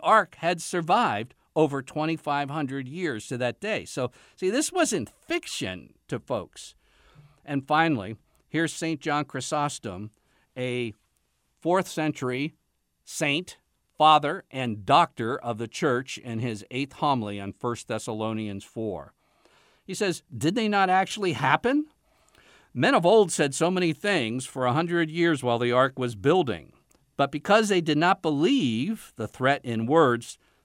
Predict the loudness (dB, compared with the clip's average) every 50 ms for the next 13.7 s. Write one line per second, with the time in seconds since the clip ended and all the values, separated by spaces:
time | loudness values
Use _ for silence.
0 | _ _ _ -4 -2 -2 -2 -2 -4 -6 -4 0 4 4 4 4 4 2 0 0
1 | 0 0 -4 -6 -6 -8 -6 -2 0 0 0 0 -2 -4 -4 -4 -4 -6 -8 -6
2 | -6 -6 -4 -4 -2 -2 0 0 0 0 -2 -2 -4 -8 _ _ -20 -18 -14 -10
3 | -8 -6 -6 -6 -8 -10 -14 -20 -20 _ _ _ _ _ -20 _ _ -6 -2 0
4 | 2 2 2 0 0 0 0 0 2 0 -2 -4 -6 _ 0 4 6 8 8 8
5 | 8 6 2 0 0 2 2 2 0 _ -10 -8 -4 0 2 2 2 2 2 0
6 | -2 -6 -8 -10 _ _ _ _ _ _ _ _ _ -8 -6 -6 -6 -6 _ _
7 | _ _ _ _ -8 -4 0 0 2 2 0 -2 -4 -2 0 0 0 2 2 2
8 | 2 0 0 -2 -4 -4 -4 -4 -4 -4 -6 -6 -6 -4 -2 -2 -2 -2 -2 -2
9 | -6 -8 -12 -18 _ -20 _ _ _ _ _ _ _ _ _ _ -6 -4 -2 0
10 | 0 -2 -2 -2 -4 -6 -6 -6 -6 -4 -2 -2 -4 -4 -6 -8 -6 -6 -6 -6
11 | -6 -6 -6 -6 -4 -2 0 0 0 0 -2 -4 -10 _ _ -4 -2 -2 -2 -2
12 | -4 -2 -2 -2 -2 -4 -8 -8 -6 -4 -4 -4 -4 -6 -6 -8 -8 -8 -4 -4
13 | -4 -4 -2 -2 -4 -2 0 -2 -2 -2 -4 -6 -8 -10